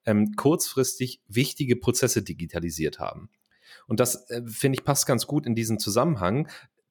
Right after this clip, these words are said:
Es gibt dann quasi einen Veränderungsdruck, der wird dann schnell umgesetzt und dann ist quasi aber auch die Frage,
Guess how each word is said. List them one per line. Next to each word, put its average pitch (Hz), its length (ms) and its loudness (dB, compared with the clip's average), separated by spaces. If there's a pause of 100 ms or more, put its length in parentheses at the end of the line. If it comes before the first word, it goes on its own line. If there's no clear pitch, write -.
(140)
Es - 160 0
gibt - 240 0
dann 131 260 2
quasi 113 420 0
einen 107 140 2
Veränderungsdruck, 120 840 -2
der 101 140 2
wird 107 140 0
dann 107 120 4
schnell 110 240 2
umgesetzt 156 580 -2
und 110 180 -2
dann 123 340 0 (160)
ist - 180 -4
quasi 113 280 0
aber 101 180 2
auch 151 180 4
die 165 120 -2
Frage, 120 400 -2